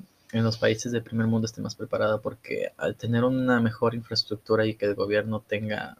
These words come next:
más poder, pues son mucho ma-, mucho más estrictos en ese, en ese caso,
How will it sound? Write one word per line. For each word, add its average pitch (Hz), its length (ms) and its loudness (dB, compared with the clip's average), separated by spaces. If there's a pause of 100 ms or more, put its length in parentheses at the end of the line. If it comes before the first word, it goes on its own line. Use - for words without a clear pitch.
(100)
más 117 380 0
poder, 113 440 4 (640)
pues 127 200 8
son 135 220 6
mucho 143 260 4
ma-, 117 200 4
mucho 123 240 0
más 120 160 2
estrictos 113 640 -4
en 113 120 -4
ese, 110 500 -2
en 113 100 -2
ese 113 220 -4
caso, - 360 -4